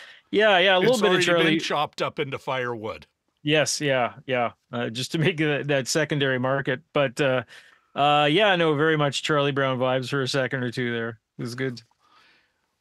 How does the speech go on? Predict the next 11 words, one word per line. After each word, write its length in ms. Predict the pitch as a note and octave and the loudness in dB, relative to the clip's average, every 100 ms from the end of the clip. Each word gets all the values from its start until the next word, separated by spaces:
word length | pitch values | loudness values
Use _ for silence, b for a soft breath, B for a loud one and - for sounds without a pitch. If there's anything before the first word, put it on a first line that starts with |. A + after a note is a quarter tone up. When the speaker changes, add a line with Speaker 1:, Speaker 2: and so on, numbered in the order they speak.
| _ _ | _ _
Speaker 2:
Would 320 | E3+ C#4+ F4+ | -10 -8 -8
you 140 | E4+ B3 | -10 -12
call 500 | - - F#3 A3 G#3+ | -12 -8 -6 -4 -4
this, 540 | D3+ C3+ B2+ - - _ _ _ _ _ _ _ _ _ _ _ _ _ _ _ _ _ _ _ _ _ _ _ _ _ _ _ _ _ _ | -4 -6 -6 -10 -12 _ _ _ _ _ _ _ _ _ _ _ _ _ _ _ _ _ _ _ _ _ _ _ _ _ _ _ _ _ _
is 300 | A3+ C#4 G#3+ | -8 -8 -10
this 500 | F#3 A3 A3+ - - _ | -4 -2 -2 -4 -12 _
a 140 | F3+ G3 | -12 -12
Christmas 600 | - A3 G#3 G#3+ F#3+ G3 | -6 -6 -6 -8 -8 -6
movie? 640 | F#3 A#3 B3+ E3 F2 - _ _ _ _ | -4 -4 -6 -8 -10 -14 _ _ _ _
Speaker 1:
Oh, 200 | C#3+ D3+ | 0 0
yeah. 260 | C#3 A#2+ G#2 | 2 0 -2